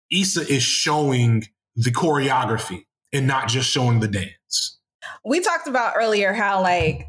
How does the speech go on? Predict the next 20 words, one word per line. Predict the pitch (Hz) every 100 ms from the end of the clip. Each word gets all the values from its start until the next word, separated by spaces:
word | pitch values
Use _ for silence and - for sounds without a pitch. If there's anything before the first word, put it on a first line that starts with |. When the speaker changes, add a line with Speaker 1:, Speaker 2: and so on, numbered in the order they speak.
| - - -
Speaker 2:
people | 269 269 294 277
connect | 247 202 196 196 -
with | 185 175 185
a | -
story | 185 - 202 185 175
so | - 202 185
deeply | 190 190 185 185
that | 180 175
it | 175 180
kind | 196 196
of, | 185 170 -
it | 196 185
then | 214 233 226 208 196 202 - _ -
is | 214 202 190 185 -
manifested | 196 190 185 185 185 175
in | 185
their | 170
behavior | 165 185 170 -
later | - - -
on. | - - 190